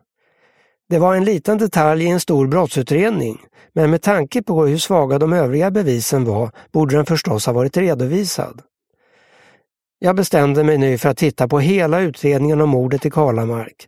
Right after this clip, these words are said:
även det material som polisen hade lagt åt sidan, som brukar kallas för slasken. Jag kontaktade polisen i Norrbotten och begärde att få se hela utredningen. Efter en viss betänketid meddelade en polisintendent i Luleå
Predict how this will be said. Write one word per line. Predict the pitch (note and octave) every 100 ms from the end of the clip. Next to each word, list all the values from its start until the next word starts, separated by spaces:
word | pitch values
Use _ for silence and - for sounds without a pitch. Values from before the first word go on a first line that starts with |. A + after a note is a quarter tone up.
| _
även | E3 D#3+ E3 G3+ E3
det | B2+
material | C3+ C3 - C3 A2 A2
som | - C3
polisen | C#3+ A2+ A2+ B2+
hade | A#2+ B2 B2+
lagt | B2+ -
åt | C#3+
sidan, | F#3 E3+ B2+ F#3 F#3 G2 - - _
som | D#3
brukar | C3+ C#3+ C#3+
kallas | - D3 A#2 A2+
för | D3+
slasken. | - E3+ F3+ - - - - _ _ _ _ _ _ _ _ _ _ _ _ _ _ _ _ _ _ _ _ -
Jag | F#3
kontaktade | G3 F#3 D#3+ - F3+ E3
polisen | F#3 C3+ B2+ C#3
i | C#3
Norrbotten | C#3 B2+ A2 C3 - - F3+ G3+
och | F3
begärde | D#3 E3+ C#3+ C#3+ D3+
att | -
få | D#3
se | C#3+ D3 B2+
hela | D3+ B2 B2+
utredningen. | A2+ - C3+ C3+ C#3+ C#3+ C#3+ _ _ _ _ _ _ -
Efter | D#3+ -
en | F3+ F#3
viss | G#3 -
betänketid | G3 F#3 F#3 C3+ C#3+ - F3+ G#3 F#3+
meddelade | F3 E3+ C3+ D3 F3+ F#3
en | F#3
polisintendent | F3 F3 F3 - C#3+ B2+ C3+ C#3 E3+ F#3 F3
i |
Luleå | C3+ C#3+ F3+ F#3 G3